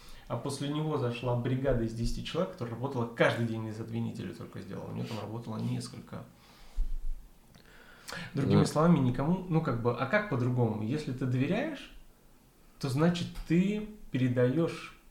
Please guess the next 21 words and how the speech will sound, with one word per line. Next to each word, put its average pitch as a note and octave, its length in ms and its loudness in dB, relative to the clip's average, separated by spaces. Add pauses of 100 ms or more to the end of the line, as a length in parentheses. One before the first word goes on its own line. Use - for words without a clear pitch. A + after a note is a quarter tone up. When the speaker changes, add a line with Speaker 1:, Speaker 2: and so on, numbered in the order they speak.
(140)
Speaker 1:
право C3+ 680 4 (1300)
на B2 200 4
ошибку C#3 500 -2
случаю. B2 680 0
То - 60 -6
есть - 100 -6
что-то - 320 8
Speaker 2:
Мгм. G2+ 80 8
Speaker 1:
произойдет, E3 720 8
у D3 40 -4
тебя C#3 220 -2
что-то C#3 220 -4
произойдет, D#3 340 2
бизнес E3 340 4
ра-, C#3+ 180 2
<coughs> - 20 10
развалится. A#2 760 10 (540)
А B2 160 4
если D#3 320 2
после C3+ 360 -2
этого B2 580 0